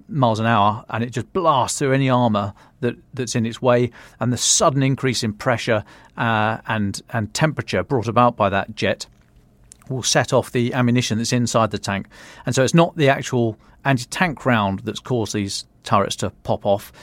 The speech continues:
It's the, it's the effect on all the ammunition inside that suddenly then ignites, and we see the, um, the, the, the, the T seventy-two turret throwing competition, um, all over, all over Ukraine.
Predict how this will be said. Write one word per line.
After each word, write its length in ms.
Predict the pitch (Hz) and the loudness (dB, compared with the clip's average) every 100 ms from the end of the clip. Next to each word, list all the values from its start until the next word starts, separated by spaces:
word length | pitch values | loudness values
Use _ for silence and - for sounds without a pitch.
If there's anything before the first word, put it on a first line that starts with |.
| - - | -8 -2
It's 240 | 131 - | -2 0
the, 280 | 123 113 110 | 0 2 0
it's 140 | - 110 | -6 -2
the 100 | 120 | -2
effect 400 | - 156 139 123 | 0 0 2 0
on 100 | 120 | 2
all 140 | 127 | 2
the 100 | 120 | 2
ammunition 420 | 113 113 117 - | 2 4 2 0
inside 380 | 110 101 143 113 | -2 0 2 2
that 120 | 98 101 | 2 0
suddenly 480 | - - 139 127 | 0 0 -2 -2
then 180 | 113 117 | 2 2
ignites, 540 | 107 131 117 104 101 - | 2 0 2 0 -2 -4
and 100 | 107 | -2
we 60 | |
see 240 | 104 120 107 | 0 2 2
the, 260 | 107 107 | 0 0
um, 200 | 107 98 - - - - - | 0 -2 -6 -20 -20 -20 -8
the, 140 | 120 120 | -2 0
the, 140 | 113 110 | 0 -2
the, 160 | - 107 | -2 -2
the 160 | 113 | -2
T 180 | 110 131 | -2 -2
seventy-two 420 | 113 117 104 117 101 | 0 0 0 0 0
turret 300 | - 107 - | 2 0 0
throwing 300 | 110 101 98 | 0 0 0
competition, 720 | - 110 - 104 107 98 - - - - | -2 -2 -2 -2 -2 -2 -6 -18 -20 -6
um, 720 | 107 104 104 101 104 - - - | -2 0 0 -2 -6 -10 -12 -2
all 220 | 143 127 | 2 4
over, 260 | 113 107 | 4 2
all 260 | 104 151 120 | 0 0 2
over 180 | 110 107 | 2 0
Ukraine. 540 | 104 101 117 104 - | -2 -2 -2 -2 -4